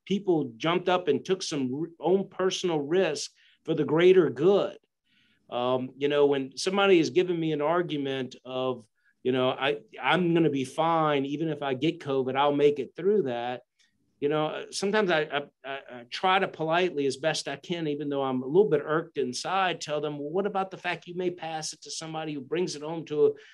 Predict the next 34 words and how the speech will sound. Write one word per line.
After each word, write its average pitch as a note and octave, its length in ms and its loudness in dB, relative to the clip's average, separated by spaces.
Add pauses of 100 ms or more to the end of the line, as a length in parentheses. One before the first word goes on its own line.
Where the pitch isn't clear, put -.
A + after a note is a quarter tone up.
(200)
their D3 160 6
mother C#3+ 760 2 (360)
who, F3+ 180 -8 (140)
who E3 180 2
does G#3+ 300 4
have D#3+ 300 -2
complications C3+ 1040 -4 (160)
from B2 280 -4
it B2 220 -4
and B2 160 -12
passes C3+ 380 -10
away, C3+ 160 -6
even G3+ 240 0
if F3+ 80 -2
she's F#3+ 240 -6
been F3 180 -4
vaccinated?" D#3+ 640 -8
That's C#3+ 240 -6
just, - 440 -2 (500)
you C#3+ 80 2
know, D3 320 6
uh, C#3+ 400 -4
it, D3+ 180 -4
it's C#3+ 200 -2
just - 560 0
self-centered D#3+ 640 0
thinking E3 460 0
sometimes C#3 840 -4
that B2+ 300 -4 (360)
people F3+ 300 2
forget D3+ 500 2
about C#3 540 2
that C3 160 -4
consequence D#3+ 880 -4